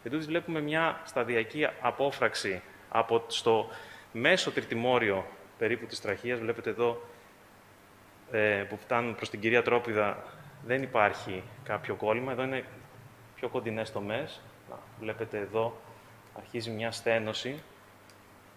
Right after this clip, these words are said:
που γίνεται ακόμα μεγαλύτερη εδώ και εδώ. Και καλύτερα το πιο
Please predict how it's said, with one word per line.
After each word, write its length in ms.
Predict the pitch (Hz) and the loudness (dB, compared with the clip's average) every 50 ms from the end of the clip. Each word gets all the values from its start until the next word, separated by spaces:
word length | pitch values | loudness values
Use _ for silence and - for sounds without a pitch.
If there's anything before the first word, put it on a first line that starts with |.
| - - - - - - - - - - - - - - - - - - - - - - - - - - - - - - - - - - - - - - - - | -20 -20 -20 -20 -20 -20 -20 -20 -20 -20 -20 -20 -20 -20 -20 -20 -20 -20 -20 -20 -20 -20 -20 -20 -20 -20 -20 -20 -20 -20 -20 -20 -20 -20 -20 -20 -20 -20 -16 -12
που 120 | - 131 | -8 -6
γίνεται 420 | 131 143 160 160 151 - 156 143 - | -4 -2 -2 -2 0 2 2 4 4
ακόμα 440 | 131 120 - - 151 156 156 143 131 | 2 0 2 4 6 6 8 6 6
μεγαλύτερη 680 | 113 110 107 110 107 107 110 107 - 107 101 92 95 - | 4 4 6 6 6 4 4 2 0 0 -2 -2 -2 -6
εδώ 460 | 104 101 95 104 110 120 131 135 - - - - - - - - - - - | -6 -6 -2 -2 -2 -2 -2 -6 -10 -14 -20 -20 -20 -20 -20 -20 -20 -20 -14
και 120 | - - 104 | -8 -6 -4
εδώ. 420 | 95 95 95 104 110 123 131 127 - - - - - - - - - - - - - - - - - - - - - - - - - - - - - - - | -4 -4 -2 -2 -2 -4 -4 -8 -14 -18 -20 -20 -20 -20 -20 -20 -20 -20 -20 -20 -20 -20 -20 -20 -20 -20 -20 -20 -20 -20 -20 -20 -20 -20 -20 -20 -20 -14 -6
Και 140 | - 131 135 | -2 0 0
καλύτερα 540 | 127 - - - 117 123 143 143 151 139 131 | 0 0 0 -2 0 0 2 2 2 0 0
το 100 | - 117 | -2 -4
πιο 500 | - - - - 139 139 139 - - | -6 -6 -4 0 2 2 2 2 0